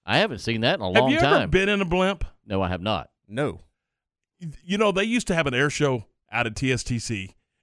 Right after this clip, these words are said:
Speaker 2: and one year they were gonna let media ride in the blimp,
Speaker 3: Uh-huh.
Speaker 2: and, and I could not get loose from the radio station and go do it. I would love to. Now, I did fly with the, uh, uh, the, uh,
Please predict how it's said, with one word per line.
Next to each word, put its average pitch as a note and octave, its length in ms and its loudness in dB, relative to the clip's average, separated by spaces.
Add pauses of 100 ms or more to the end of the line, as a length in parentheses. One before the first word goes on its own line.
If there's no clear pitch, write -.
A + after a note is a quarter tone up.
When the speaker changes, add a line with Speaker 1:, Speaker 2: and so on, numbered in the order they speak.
Speaker 2:
and C3 220 0
one E3+ 240 2
year C3+ 200 4
they B2 140 2
were C3+ 140 0
gonna B2+ 160 2
let A#2 160 -2
media B2+ 260 2
ride G#2+ 300 0
in G#2 80 0
the G2+ 60 -2
blimp, G#2 380 -4
Speaker 3:
Uh-huh. A2+ 120 0
Speaker 2:
and, A#2+ 120 0
and B2 140 0
I C#3+ 140 2
could C3+ 340 -2
not B2+ 280 -2
get A#2 200 -4
loose A2+ 300 0
from A2+ 140 -6
the G#2 80 0
radio G2+ 280 2
station G2+ 400 -2
and F#2+ 80 -4
go F#2 140 -2
do F#2 180 -2
it. F2+ 80 -4
I B2 140 2
would B2+ 180 0
love B2 300 0
to. A2+ 100 -2 (160)
Now, C3 140 4
I - 40 4
did D3+ 200 2
fly G3 240 0
with C3 240 2
the, A#2+ 220 2
uh, G#2+ 80 0 (500)
uh, A2+ 280 2
the, A2 280 0
uh, G2 80 -2